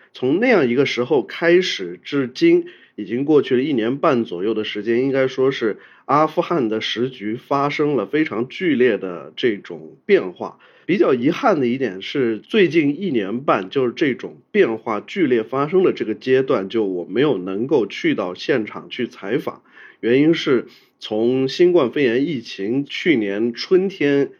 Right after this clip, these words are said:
影响到全球开始，就阿富汗也是中断了对于中国公民的这个签证发放。当然，我本人跟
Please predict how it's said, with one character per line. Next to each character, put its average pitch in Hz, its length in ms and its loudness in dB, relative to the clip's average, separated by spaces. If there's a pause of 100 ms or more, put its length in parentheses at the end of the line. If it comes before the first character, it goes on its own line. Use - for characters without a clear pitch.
影 143 180 4
响 101 180 -2
到 117 140 0
全 117 260 -4
球 127 220 -2
开 160 300 2
始， - 300 -8
就 - 140 -8
阿 131 220 0
富 151 120 -10
汗 131 300 -4
也 90 140 -8
是 120 260 -4 (100)
中 196 320 2
断 196 240 4
了 92 280 -4 (100)
对 135 160 4
于 117 180 0
中 180 380 4
国 104 280 -4
公 156 260 0
民 104 220 -2
的 117 120 0
这 117 240 0
个 90 400 -10
签 135 220 -4
证 113 260 -4
发 135 160 -4
放。 143 240 -4 (400)
当 208 140 4
然， 190 120 6
我 170 140 6
本 101 340 -2
人 110 380 -2
跟 165 320 4